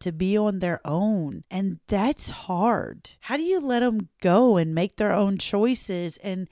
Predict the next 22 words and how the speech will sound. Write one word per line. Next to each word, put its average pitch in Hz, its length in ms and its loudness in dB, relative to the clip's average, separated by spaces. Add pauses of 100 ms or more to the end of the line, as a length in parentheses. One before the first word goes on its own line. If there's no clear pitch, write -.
(280)
let 214 220 -10
them 226 180 -4
spread 214 340 -4
their 196 160 0
wings 202 520 -4
and 190 160 -10
let 208 220 -10
them 185 200 -10
fly 214 440 -10
without 190 480 -8
knowing, 214 460 -6 (120)
are 190 120 4
you 240 140 6
going 330 280 2
to 285 80 -2
sleep 240 360 0
on 247 200 4
time? 254 340 0
Are 226 120 0
you 277 200 4
eating 269 400 2
enough? 294 440 2